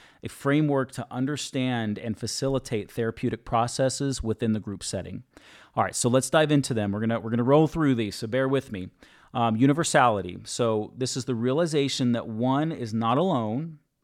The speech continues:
in the experiences that they're feeling, contributing to a sense of shared experience and understanding. So that universality of a situation. Altruism. So this is the experience of providing support and help to other group members.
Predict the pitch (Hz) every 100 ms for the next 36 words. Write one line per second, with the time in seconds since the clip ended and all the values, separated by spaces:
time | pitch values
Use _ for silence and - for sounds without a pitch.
0 | - 113 113 - - 127 127 131 - 123
1 | 117 69 113 - 123 110 87 90 - -
2 | _ _ - 120 - 165 151 127 120 -
3 | 113 - 131 120 110 - 147 147 131 -
4 | - 110 107 101 98 - - 117 113 98
5 | 107 101 - 104 90 82 92 - 92 87
6 | 120 123 110 - 110 104 98 92 90 92
7 | 98 - 92 92 - 98 131 - _ -
8 | - _ _ 147 151 - 131 101 92 113
9 | 120 120 - 120 135 147 151 135 - 151
10 | 151 147 - 131 127 117 127 120 - 110
11 | - - 165 127 101 95 - 165 151 -
12 | - 120 123 131 131 123 123 101 92